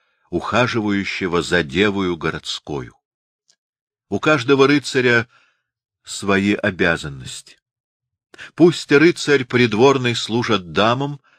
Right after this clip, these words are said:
своим нарядом придает двору своего короля еще больше блеску, рыцарей бедных подчует роскошными яствами, затевает состязания,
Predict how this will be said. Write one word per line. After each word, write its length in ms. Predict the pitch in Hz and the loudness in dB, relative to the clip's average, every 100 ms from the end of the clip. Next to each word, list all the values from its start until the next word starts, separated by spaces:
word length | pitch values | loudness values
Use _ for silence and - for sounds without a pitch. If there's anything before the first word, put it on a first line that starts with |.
| _ _ | _ _
своим 540 | - 95 98 107 107 | -12 -2 2 2 2
нарядом 580 | 107 104 107 117 120 120 | 2 4 4 2 0 -6
придает 560 | - 92 87 87 98 80 | -8 -4 0 0 -2 -6
двору 360 | 73 87 92 | -2 -2 -2
своего 440 | - - 80 78 82 | -6 -6 -4 -4 -4
короля 480 | - 82 80 85 87 | -4 0 0 0 -2
еще 380 | 85 - 90 | -2 -6 -8
больше 400 | 73 80 78 - | -2 -4 -4 -10
блеску, 680 | 71 71 82 95 - - 117 _ _ _ _ _ - 131 | -10 -6 -4 -4 -8 -16 -18 _ _ _ _ _ -20 -2
рыцарей 640 | 101 135 143 - 135 135 | 2 4 2 0 2 2
бедных 640 | 127 113 160 135 104 87 - - - - | 2 4 4 2 -6 -6 -10 -20 -20 0
подчует 680 | 117 107 - - 95 95 95 | 2 2 -2 -2 2 2 0
роскошными 760 | 92 - - 90 - 90 82 | -2 -4 -4 -4 -4 -8 -6
яствами, 760 | 78 82 87 - - 104 107 113 _ _ _ _ - | -2 -2 -2 -4 -10 -10 -10 -16 _ _ _ _ -14
затевает 680 | 76 - - - 90 85 - | -6 -4 -2 2 2 0 -4
состязания, 960 | 87 - - 73 80 85 90 95 107 | -10 -10 -8 -4 -2 -2 -4 -12 -14